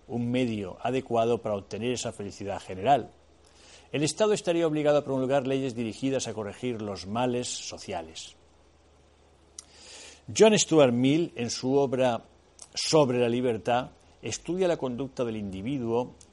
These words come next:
en relación a la sociedad. En su obra explica que la finalidad de su ensayo es definir qué se entiende por libertad civil o social. La libertad civil es la naturaleza y límites del poder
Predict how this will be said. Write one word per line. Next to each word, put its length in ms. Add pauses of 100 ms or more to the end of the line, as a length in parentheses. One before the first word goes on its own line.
en 140
relación 320
a 60
la 60
sociedad. 520 (320)
En 100
su 220
obra 440
explica 680 (440)
que 80
la 140
finalidad 580
de 160
su 300
ensayo 680 (380)
es 220
definir 640 (480)
qué 120
se 120
entiende 400
por 160
libertad 420
civil 480
o 80
social. 500 (920)
La 80
libertad 380
civil 460 (120)
es 300 (300)
la 160
naturaleza 580
y 80
límites 580
del 200
poder 520